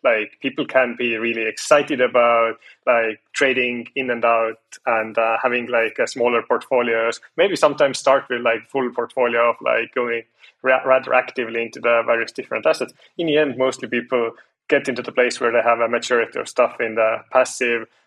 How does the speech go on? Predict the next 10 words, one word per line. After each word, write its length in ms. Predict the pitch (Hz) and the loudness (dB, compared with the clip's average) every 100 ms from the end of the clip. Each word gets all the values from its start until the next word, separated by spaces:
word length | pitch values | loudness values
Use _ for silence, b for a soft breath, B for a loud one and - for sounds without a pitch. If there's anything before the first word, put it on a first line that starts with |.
| - | -2
long-term 720 | 131 123 117 - 123 120 120 | 0 2 -2 -2 0 0 -2
growing, 560 | 127 123 117 113 123 - | 0 2 2 -2 -6 -6
and 180 | 127 120 | -6 0
then 160 | 123 | 0
they 100 | 120 | 0
have 260 | 113 117 110 | 0 2 2
a, 260 | 113 113 110 b b _ | 2 0 -2 b b _
this, 320 | 117 - - | -8 -8 -2
uh, 320 | 113 110 113 - _ - | 2 2 0 -4 _ -10
uh, 200 | 117 110 | -4 -4